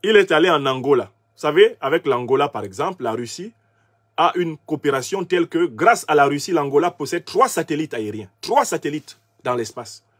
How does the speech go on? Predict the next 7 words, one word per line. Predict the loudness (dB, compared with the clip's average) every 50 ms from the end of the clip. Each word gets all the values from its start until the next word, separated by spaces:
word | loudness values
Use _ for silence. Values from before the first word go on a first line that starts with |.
| _ _ _ _ _ _ _ _ -6
Trois | -2 0 0 0
satellites | 0 0 -4 -4 0 -2 0 -2
d'information. | -2 -6 -6 -10 -12 -12 -14 -16 -16 -20 -20 _ _ _ _ _ _ _ _ _ _ _ _ _
Grâce | -4 2 4 4 4 4 2
à | 2 4
la | 4 6 4
Russie, | 4 0 -4 -6 -8 -8 -8 -10